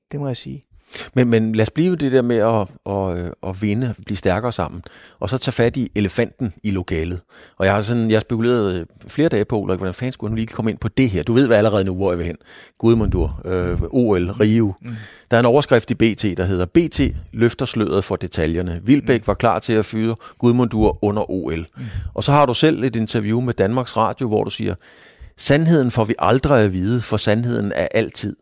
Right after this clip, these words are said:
Speaker 2: Subjektiv.
Speaker 1: Ja.
Speaker 2: Hvor langt kan jeg lokke dig til at fortælle, hvad f-,
Speaker 1: <laughs>
Speaker 2: nu siger jeg på pænt dansk, hvad fanden skete der egentlig der?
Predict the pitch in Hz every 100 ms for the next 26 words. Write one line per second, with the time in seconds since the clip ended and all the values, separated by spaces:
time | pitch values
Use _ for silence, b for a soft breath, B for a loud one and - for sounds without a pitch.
0 | _ _ _ - 101 - 90 - 87 -
1 | _ 117 104 113 127 147 160 131 110 -
2 | 110 135 - - 113 110 104 - - -
3 | - - - 127 113 123 107 120 - 131
4 | - - - 98 101 127 104 - 107 95
5 | 101